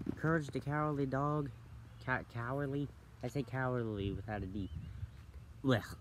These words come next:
Courage the Cowardly Dog, there we go. Courage the Cowardly Dog, I give the show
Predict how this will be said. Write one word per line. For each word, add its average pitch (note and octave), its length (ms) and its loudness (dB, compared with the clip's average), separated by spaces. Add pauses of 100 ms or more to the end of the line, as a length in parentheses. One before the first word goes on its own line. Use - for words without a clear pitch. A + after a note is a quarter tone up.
(380)
Courage E3+ 500 6
the C3+ 100 2
Cowardly D3 640 4
Dog, G2+ 360 0
there G2+ 120 0
we F#2 60 0
go. F2 160 -2 (400)
Courage D#3+ 280 4
the - 80 -8
Cowardly C3+ 480 2
Dog, B2 340 4 (400)
I C#3 120 2
give D#3 220 2
the C3+ 80 4
show B2 440 4